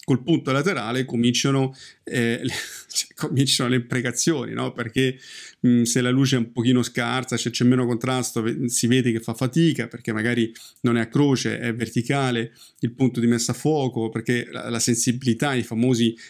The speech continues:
meno tre V, meno quattro, meno sei V sono sul punto centrale, non su quello laterale, e quindi i punti laterali sono meno usabili.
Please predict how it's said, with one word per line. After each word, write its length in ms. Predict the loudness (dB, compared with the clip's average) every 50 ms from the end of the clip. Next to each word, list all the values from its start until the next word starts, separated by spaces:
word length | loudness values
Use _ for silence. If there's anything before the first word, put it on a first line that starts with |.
| -16 _
meno 260 | 2 4 4 4 2 0
tre 240 | 0 0 0 0
V, 400 | 2 4 4 6 6 6 6 4 4
meno 340 | 2 0 2 0 0 -2 -4
quattro, 400 | -2 -2 -2 -2 -2 -4 -4 -2
meno 180 | 0 0 2 2
sei 160 | 2 2 2
V 200 | 2 2 2 2
sono 260 | 2 2 0 -2 -2
sul 200 | -4 -6 -8 -8 -2
punto 280 | 0 0 2 2 0
centrale, 520 | 0 0 -2 -2 -2 -2 -2 -2 -4 -4 -4
non 180 | -2 -2 -2
su 180 | 0 -2 -4 -4
quello 180 | -2 -2 -2 0
laterale, 480 | -2 -2 -2 -4 -4 -4 -4 -4 -4
e 60 | -4
quindi 500 | 2 4 4 6 6 4 0 0 0 0
i 80 | 0 0
punti 280 | 2 2 2 2 2 0
laterali 420 | 0 0 0 0 0 0 -2 -2
sono 200 | -2 -2 -2 -2
meno 160 | -2 -2 -2 -2
usabili. 560 | -2 -2 0 0 0 0 0 -2 -2 -2